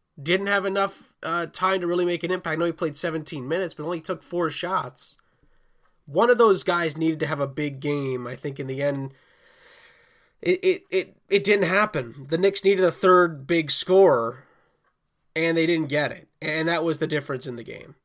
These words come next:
Tyler Herro was that guy off the bench for Miami. You know, I get it. Alec Burks was in double figures, but, but nobody had, you know, seventeen, eighteen, twenty points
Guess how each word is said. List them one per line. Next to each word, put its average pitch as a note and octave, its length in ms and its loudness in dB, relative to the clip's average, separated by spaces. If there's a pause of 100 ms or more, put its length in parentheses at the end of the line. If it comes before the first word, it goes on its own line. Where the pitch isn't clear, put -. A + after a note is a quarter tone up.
(480)
Tyler F#3+ 400 2
Herro F#3 520 4
was F3 220 -2
that E3 220 -2
guy E3+ 160 0
off F3 220 -2
the E3+ 60 0
bench D#3+ 320 -2
for F3 120 -4
Miami. D#3 680 -2
You F3 120 -4
know, F3 80 0
I F#3+ 100 0
get G3+ 160 0
it. D3+ 80 0
Alec E3 300 -4
Burks D#3+ 260 -2
was D3+ 140 -8
in C#3+ 60 -8
double C#3 220 -4
figures, E3+ 400 -2
but, - 160 -8
but F3+ 140 -2
nobody F#3+ 380 0
had, E3 420 -2
you C3+ 100 -8
know, C3 220 -10
seventeen, D3+ 720 -6
eighteen, C#3 580 -10
twenty C3+ 320 -6
points - 640 -12